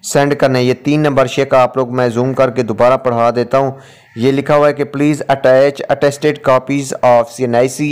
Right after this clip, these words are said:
and all relevant document with application form। Candidate will be, uh, however to be required to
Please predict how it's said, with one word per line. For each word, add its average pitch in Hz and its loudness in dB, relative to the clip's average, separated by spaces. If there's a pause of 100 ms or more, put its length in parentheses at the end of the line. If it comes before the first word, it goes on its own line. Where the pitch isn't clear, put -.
and 120 0
all 127 4
relevant 143 -2
document 135 -2 (440)
with 135 2
application 135 0
form। 139 0
Candidate 120 0
will 127 0
be, 127 0 (200)
uh, 131 -4
however 139 2
to 135 -4
be 123 -2
required 127 0
to 135 0